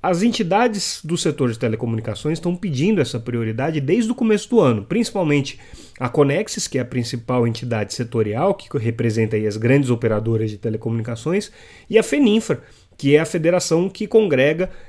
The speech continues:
é, as empresas de infraestrutura e manutenção. Desde o começo do ano, eles estão pedindo essa prioridade pro Ministério da Saúde.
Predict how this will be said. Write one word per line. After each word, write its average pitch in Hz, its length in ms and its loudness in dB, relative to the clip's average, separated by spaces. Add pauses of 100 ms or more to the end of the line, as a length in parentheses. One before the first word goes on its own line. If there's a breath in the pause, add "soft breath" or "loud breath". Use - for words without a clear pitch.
é, 135 280 2
as 135 320 0
empresas 143 500 0
de 135 80 -2
infraestrutura 170 720 -2
e 208 60 2
manutenção. 208 640 0 (320 loud breath)
Desde 254 280 0
o - 20 -8
começo 185 360 2
do 143 100 2
ano, 170 120 0
eles 175 160 -6
estão - 260 4
pedindo 135 320 0
essa 120 180 -4
prioridade 117 560 0
pro 120 140 -6
Ministério 113 420 -2
da 110 80 -2
Saúde. 117 480 -4